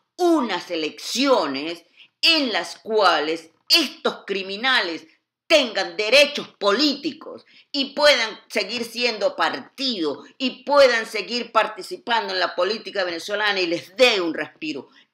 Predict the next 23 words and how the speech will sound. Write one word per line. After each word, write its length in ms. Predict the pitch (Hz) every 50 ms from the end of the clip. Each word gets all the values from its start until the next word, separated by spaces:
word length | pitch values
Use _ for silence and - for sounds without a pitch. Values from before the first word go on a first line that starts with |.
| _
Eso 600 | - 302 285 262 - - - 202 175 - - - _
es 380 | 277 269 254 233 - - - -
criminal 720 | - 208 202 165 165 156 147 160 214 254 233 196 165 151
lo 120 | 143 143 147
que 60 | 160
usted 160 | - - 180
está 140 | 170 - 175
haciendo, 420 | 170 - - 160 156 143 135 131
es 120 | 156 160 -
antiético, 1200 | 208 214 196 202 - _ 185 170 147 143 170 226 254 247 247 - - - - - 131 123 - - - - _ _ _ _ _
es 240 | - 247 226 226 226
inmoral 1040 | 240 240 226 214 202 190 185 180 180 170 165 165 196 240 269 247 214 190 180 180 170 - - _ _ _
que 100 | - 196
usted 500 | 156 - - _ _ _ 269 247 226 - - -
apoye 1080 | - 156 151 - - - - _ - 294 285 247 220 - 170 170 160 147 - - - _
a 140 | - 180 185
un 260 | 190 202 196 180 190
grupo 400 | 220 302 311 285 - - 180 185
de 100 | 156 151
asesinos 720 | 131 - 160 156 - 233 254 247 202 180 160 135 - -
y 280 | _ 233 220 202 180 180 185
no 360 | 202 226 262 262 247 214 - - - _ _ _
solicite 1200 | - - 214 202 190 175 165 151 - - - - 285 294 262 - - - 156 139 120 - - _